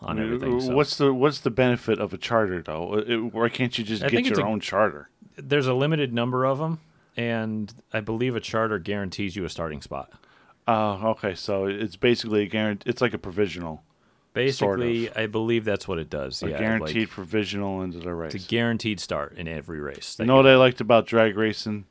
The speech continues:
Speaker 2: There was never a provisional.
Speaker 1: Nope.
Speaker 2: You either qualified or you could have been Don Perdome. And if you didn't make the show, <laughs> he didn't make the show.
Speaker 1: I love
Speaker 2: Which is
Speaker 1: that.
Speaker 2: rare. But, yeah.
Speaker 1: No, I
Speaker 2: That's
Speaker 1: just,
Speaker 2: it,
Speaker 1: I really
Speaker 2: man.
Speaker 1: like,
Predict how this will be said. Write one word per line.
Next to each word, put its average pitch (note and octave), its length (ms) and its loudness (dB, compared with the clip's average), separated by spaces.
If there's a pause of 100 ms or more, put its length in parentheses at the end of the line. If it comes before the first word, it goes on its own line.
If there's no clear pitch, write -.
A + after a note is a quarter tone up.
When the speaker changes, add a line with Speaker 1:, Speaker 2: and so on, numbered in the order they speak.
(560)
Speaker 2:
There A2 120 0
was G2 140 -2
never A#2 380 4
a G#2 60 0
provisional. F#2 720 -4 (200)
Speaker 1:
Nope. - 120 -6
Speaker 2:
You D3 100 0
either A2+ 260 2
qualified C3 640 6
or G2+ 140 -4
you D3+ 80 2
could D3+ 180 0
have B2 120 2
been F#2+ 180 -4
Don A2+ 260 2
Perdome. G2 480 -4 (400)
And G#2+ 160 -4
if F#2+ 100 -8
you C3+ 100 4
didn't C#3+ 220 6
make B2+ 220 6
the A2 80 -4
show, A#2 440 8 (180)
<laughs> - 160 -20
he B2+ 200 -2
didn't A2+ 240 2
make G#2+ 220 -4
the E2+ 120 -8
show. E2+ 420 -8 (220)
Speaker 1:
I G#2+ 120 -4
love F2+ 160 -4
Speaker 2:
Which G2+ 140 -8
is G#2 100 -6
Speaker 1:
that. A#2 60 -2
Speaker 2:
rare. G2+ 300 4 (420)
But, G2+ 220 -2
yeah. G#2+ 300 0 (340)
Speaker 1:
No, D3 140 -6
I G2+ 80 -2
Speaker 2:
That's B2+ 100 -4
Speaker 1:
just, A2+ 160 -2
Speaker 2:
it, F#2 40 0
Speaker 1:
I G#2 80 2
really B2+ 240 -2
Speaker 2:
man. B2+ 80 0
Speaker 1:
like, C3 180 -2